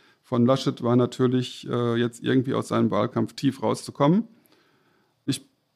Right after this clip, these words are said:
bezweifle sehr, dass, äh, dass das gelingen wird, weil, äh, ich glaub, die Leute sind mit ihm einfach schon mal durch. Zweimal wurde die liberalere Nachfolge gewählt, zweimal haben die nach rechts sozusagen zu,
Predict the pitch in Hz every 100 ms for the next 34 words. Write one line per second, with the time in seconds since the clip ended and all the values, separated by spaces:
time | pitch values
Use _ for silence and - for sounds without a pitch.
0 | - 135 - 135 139 135 123 123 131 139
1 | 123 110 107 - - - 117 113 110 107
2 | 110 - 127 117 - 110 - 123 147 160
3 | 151 170 170 - - 127 131 123 123 123
4 | 131 - - - - 123 120 - 131 123
5 | 117 120 113 120 120 110 120 117 113 113
6 | 113 - 110 95 - - _ _ _ _
7 | _ _ _ _ _ - 214 190 185 208
8 | 214 - 160 165 156 143 143 151 143 139
9 | 147 147 143 131 123 - - - 147 143
10 | - 139 135 127 120 170 220 - _ _
11 | _ _ - 143 143 143 135 131 131 -
12 | _ _ _ _ _ 131 127 131 - -
13 | _ _ _ _ 131 120 131 143 - -
14 | 127 123 135 127 - 139